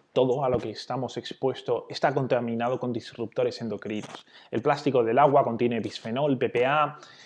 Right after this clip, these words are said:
eh, el desodorante, ftalatos, los geles, los champús, prácticamente todo lo que tocamos.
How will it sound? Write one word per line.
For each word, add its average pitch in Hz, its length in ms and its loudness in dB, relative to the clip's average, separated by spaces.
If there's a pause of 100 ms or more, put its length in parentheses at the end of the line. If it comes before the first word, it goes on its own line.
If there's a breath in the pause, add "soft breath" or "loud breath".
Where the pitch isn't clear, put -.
(260 loud breath)
eh, 120 1000 4
el 123 140 0
desodorante, 131 680 6
ftalatos, 135 800 2
los 113 180 -4
geles, 131 440 2
los 120 120 -8
champús, 139 460 0
prácticamente 151 680 0
todo 170 580 4
lo 147 180 6
que 127 100 -2
tocamos. 113 800 -4